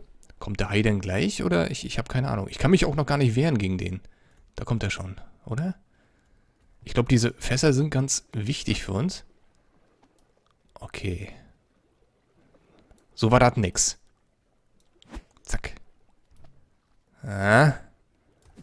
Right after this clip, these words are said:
Was war das? Scrap. Okay, Metall ist immer gut. Es ist gar nicht so einfach, Leute, hier mit diesem,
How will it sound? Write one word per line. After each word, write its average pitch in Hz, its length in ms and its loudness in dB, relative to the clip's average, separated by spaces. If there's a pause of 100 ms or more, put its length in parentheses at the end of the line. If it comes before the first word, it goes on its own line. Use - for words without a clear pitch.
(500)
Was - 180 -8
war 95 80 -2
das? - 400 -2 (100)
Scrap. - 640 -2
Okay, 104 260 -2
Metall 95 320 4
ist 117 120 0
immer 120 160 2
gut. 143 260 0 (1500)
Es - 140 0
ist - 140 2
gar 139 140 0
nicht 170 140 4
so 131 160 2
einfach, 180 400 0
Leute, 98 300 0
hier 95 160 -4
mit 92 160 -6
diesem, 98 260 -4